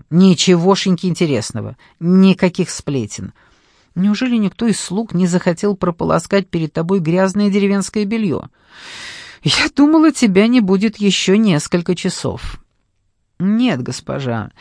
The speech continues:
я не совсем уверена, что они мне доверяют, но ведь мое главное задание — собирать факты». «Да, именно факты, дорогая. Но как насчет твоих впечатлений? Кто эти люди, о чем они думают, какие они?»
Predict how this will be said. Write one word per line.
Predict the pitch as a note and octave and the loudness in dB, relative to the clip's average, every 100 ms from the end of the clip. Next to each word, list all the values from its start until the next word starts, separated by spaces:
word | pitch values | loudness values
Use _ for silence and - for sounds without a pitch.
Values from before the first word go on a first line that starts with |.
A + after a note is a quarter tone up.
| - - - | -20 -20 -10
я | - D4 | -2 0
не | D4 | 0
совсем | C4+ B3+ - C4+ B3 | 0 0 0 0 2
уверена, | A3+ A#3+ A#3 A3 | 2 2 0 0
что | - | 0
они | F#3+ F#3+ | 0 2
мне | F#3+ F3+ | 2 2
доверяют, | E3 E3 D3 A#2+ B2 D#3 | 2 0 0 0 -2 -2
но | D#3 D#3+ D3+ | -2 0 0
ведь | D#3 D3+ - | -2 -4 -4
мое | D#3 D3+ D#3 | -2 0 0
главное | D#3 E3+ F3+ D#3+ D#3 | 0 0 0 0 0
задание — | D#3 D3+ D#3+ E3 F3+ A3 A#3 - _ | -2 0 0 0 2 0 0 -8 _
собирать | - D3 D3 F3+ - | -8 -4 0 0 0
факты». | - A#3+ - - - _ - | 0 0 -2 -16 -20 _ -14
«Да, | A2+ B2 A#2+ D#3+ F#3+ - - - | -6 -2 0 2 0 -2 -12 0
именно | E3 E3+ E3 | 2 4 2
факты, | - E3 G#3+ - | 0 -2 -2 -2
дорогая. | C#4 B3 D#3+ A2 - - _ _ - - - | 0 0 0 -4 -12 -18 _ _ -18 -14 -2
Но | E4 | 0
как | F4+ E4 | 2 0
насчет | D#4 C4 C#4+ | 2 2 0
твоих | B3 A#3 A3+ | 2 0 0
впечатлений? | - F#3+ F3+ D3 C#3 C#3 G#3 A#3 _ _ _ | -4 -4 -4 -2 -2 0 -4 -6 _ _ _
Кто | - A#3+ | -6 2
эти | G3+ - | 2 2
люди, | D3 B2 C#3+ G#3 A3 | 0 0 -2 -4 -4
о | |
чем | D#3+ E3+ D3 | -2 0 2
они | C3+ | 0
думают, | B2 A#2+ B2 D#3 G3+ - _ | -2 -4 -2 -2 -2 -6 _
какие | - A#2 - - A#3+ C4 - | -12 -12 -10 -4 -2 -2 -2
они?» | C#3 A2+ G#2+ | -4 -4 -8